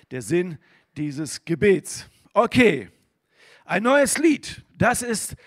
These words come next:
das Predigtthema und dieses neue Lied, das steht ja im Psalm einundneunzig,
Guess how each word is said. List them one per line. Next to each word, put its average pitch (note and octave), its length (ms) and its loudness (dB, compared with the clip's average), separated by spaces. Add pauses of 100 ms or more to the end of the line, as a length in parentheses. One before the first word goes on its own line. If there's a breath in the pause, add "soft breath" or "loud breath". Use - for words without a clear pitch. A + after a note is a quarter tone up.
(200 soft breath)
das D#3 180 -2
Predigtthema A#3+ 920 2
und E3 640 0 (340 loud breath)
dieses F#3 380 -4 (140 soft breath)
neue A#3 520 0
Lied, G#3+ 460 -8
das D#3+ 120 -8
steht C4+ 220 -10
ja A#3+ 100 -4
im G3+ 160 -4
Psalm G#3 500 0
einundneunzig, G3+ 920 -4